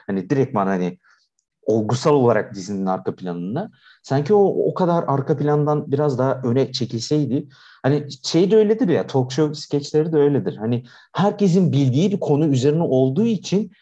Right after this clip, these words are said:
çok fazla ondan bahsedilmez. Ama işte o yüzden güncelliğini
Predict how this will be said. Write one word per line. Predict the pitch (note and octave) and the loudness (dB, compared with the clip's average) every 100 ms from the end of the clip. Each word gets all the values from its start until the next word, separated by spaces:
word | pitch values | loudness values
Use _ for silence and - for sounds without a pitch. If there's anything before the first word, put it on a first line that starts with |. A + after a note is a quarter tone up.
| _ - | _ -8
çok | D#3+ - | -4 0
fazla | G3 E3+ | 0 2
ondan | F#3 F#3+ E3 | 2 2 2
bahsedilmez. | D3+ D3+ C#3 C#3 C#3+ A2 - - _ _ - | 0 0 -2 0 0 0 -4 -14 _ _ -4
Ama | D3+ | -2
işte | D#3+ C#3+ | -2 0
o | E3+ A#3 | 2 4
yüzden | G#3 D#3 D3 | 4 2 0
güncelliğini | B2 B2+ B2 C3 C3 C3+ D3 D3 | 2 0 2 2 2 2 0 -2